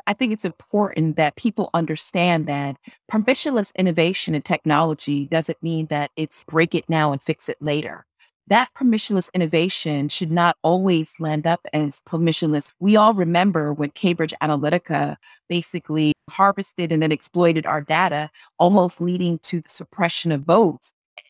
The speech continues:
And in some cases, some would argue it did, right, in the twenty sixteen election, that we should not say, "I'm sorry for that."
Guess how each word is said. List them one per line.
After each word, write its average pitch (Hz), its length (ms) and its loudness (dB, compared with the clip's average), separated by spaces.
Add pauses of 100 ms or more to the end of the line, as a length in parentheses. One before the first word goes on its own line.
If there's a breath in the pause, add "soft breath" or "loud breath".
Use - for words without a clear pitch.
(140)
And 160 100 -4
in 160 60 -4
some 202 180 0
cases, - 320 -2
some 180 180 -2
would 175 80 -2
argue 160 380 2
it 120 140 -12
did, 180 460 2
right, 165 220 0
in 165 80 -2
the 160 80 -4
twenty 175 260 0
sixteen - 400 -8
election, 160 540 -6 (440)
that 202 280 2 (100)
we 190 160 -2
should 220 220 -4
not 202 240 2
say, 233 240 0
"I'm 175 140 0
sorry 196 420 0
for - 220 -20
that." 78 180 -10